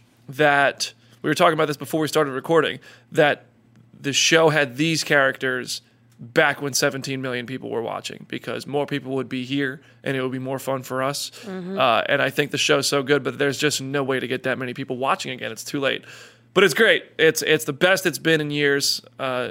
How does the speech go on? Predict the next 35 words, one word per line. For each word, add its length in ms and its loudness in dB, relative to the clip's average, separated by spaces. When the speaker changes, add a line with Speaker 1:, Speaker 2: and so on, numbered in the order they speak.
Speaker 1:
how 180 2
many 180 4
years? 380 6
We'll 160 2
leave 180 4
that 140 2
up 120 -4
for 100 -10
debate. 400 -4
But 100 6
it's, 140 2
I 100 4
think 220 -4
so. 80 -2
Anyway, 280 4
your 120 4
reactions? 480 2
Speaker 2:
Uh, 260 6
I 180 6
was 300 2
just 240 -4
blown 260 2
away. 420 4
I 180 2
love 560 4
getting 220 0
backstories. 560 0
I've 120 0
always 320 0
loved 200 2
those, 320 4
and 80 -2
I 60 0
know 140 0
some, 300 -4